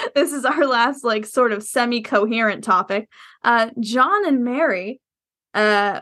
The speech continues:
moving further and further into romance. Uh,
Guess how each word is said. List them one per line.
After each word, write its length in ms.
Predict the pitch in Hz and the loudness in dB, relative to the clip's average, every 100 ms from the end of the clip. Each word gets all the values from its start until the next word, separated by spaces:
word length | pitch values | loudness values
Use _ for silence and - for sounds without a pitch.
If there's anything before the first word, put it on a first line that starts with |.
| - | -4
moving 500 | 233 269 285 240 240 | 0 2 2 0 -2
further 380 | - 277 277 240 | 0 0 2 0
and 180 | 220 214 | -2 -2
further 400 | 262 262 208 208 | 0 0 0 -2
into 520 | 214 240 240 226 202 | -4 -4 -2 0 -2
romance. 880 | - 196 190 226 233 220 185 214 - - | -4 -4 0 0 0 -4 -6 -8 -8 -2
Uh, 440 | 214 196 190 | 0 2 0